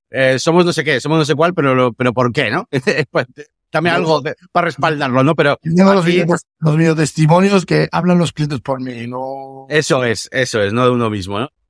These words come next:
Speaker 2: Ujú.
Speaker 1: Eh, pero en este caso, pues de referencia y, y, y, y va que sí, ¿no? Así que, mm, así que nada, eh, visitad su página web, eh, mm,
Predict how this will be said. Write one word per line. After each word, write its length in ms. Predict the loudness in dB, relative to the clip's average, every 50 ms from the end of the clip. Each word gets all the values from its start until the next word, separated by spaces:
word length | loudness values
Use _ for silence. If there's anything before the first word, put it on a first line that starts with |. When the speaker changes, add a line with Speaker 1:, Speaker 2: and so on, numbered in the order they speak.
| _ -4
Speaker 2:
Ujú. 200 | -2 -2 -2 0
Speaker 1:
Eh, 460 | 0 2 2 2 2 2 0 0 -2 -2 -4
pero 180 | -4 -2 0
en 60 | 2
este 220 | 0 0 0 -2 -2
caso, 400 | -2 -2 -2 0 0 -2 -2 -4 _
pues 200 | -4 -4 -2 -2
de 80 | -2 -4
referencia 500 | -4 -4 -4 -4 -4 -2 -2 0 0 0
y, 40 | 0
y, 1200 | -2 -2 -4 -4 -6 -8 -8 -6 -4 -2 -4 -4 -6 -6 -4 -4 -2 -2 -4 -4 -8 -10 -10 -10 -8
y, 20 |
y 40 | -6
va 120 | -4 -4 -4
que 100 | -6 -6
sí, 180 | -6 -8 -8
¿no? 140 | -8 -12 -16 _ _ _ _ _ _ _ _ -4
Así 340 | -4 -4 -2 -2 -4 -4 -2
que, 340 | 0 0 2 2 2 0
mm, 420 | -2 -2 -2 -2 -2 -2 -2 -2 -4 -4
así 200 | -4 -4 -2 -2
que 60 | 0
nada, 220 | 0 0 -2 -2 -4
eh, 380 | -4 -2 0 0 0 0 -2 -2
visitad 400 | -4 -6 -8 -8 -4 -4 -4 -4
su 840 | -4 -6 -6 -6 -4 -4 -4 -4 -4 -4 -6 -4 -4 -4 -4 -4 -4 -4
página 320 | -6 -6 -4 -4 -4 -2
web, 460 | 0 2 2 4 2 2 0 -2 -6 -10
eh, 340 | -12 -12 -12 -10 _ -6 -6
mm, 360 | -4 -4 -4 -4 -6 -6